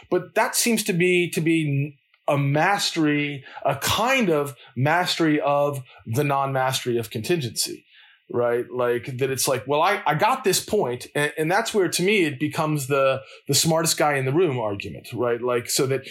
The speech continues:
here's what I can do. I can show why everybody else's thing sort of falls apart, and even my thing fall, like, I can show all of those things, but that's a kind of limit. And it,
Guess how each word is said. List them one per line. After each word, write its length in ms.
here's 220
what 100
I 120
can 160
do. 180
I 160
can 200
show 680
why 300
everybody 500
else's 400
thing 460
sort 200
of 80
falls 260
apart, 320
and 160
even 280
my 200
thing 400
fall, 240
like, 220
I 80
can 160
show 380
all 200
of 120
those 260
things, 380
but 140
that's 200
a 40
kind 260
of 120
limit. 580
And 280
it, 180